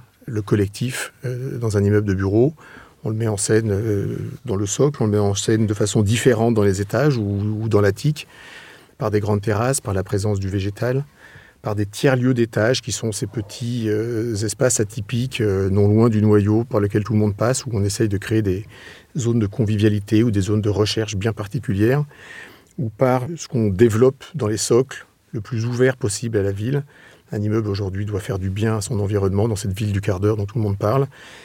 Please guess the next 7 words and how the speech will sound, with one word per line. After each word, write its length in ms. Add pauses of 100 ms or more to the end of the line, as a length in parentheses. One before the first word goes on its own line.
(220)
Et 140
c'est 240
aussi 240
très 180
recherché 640
que, 160
euh, 600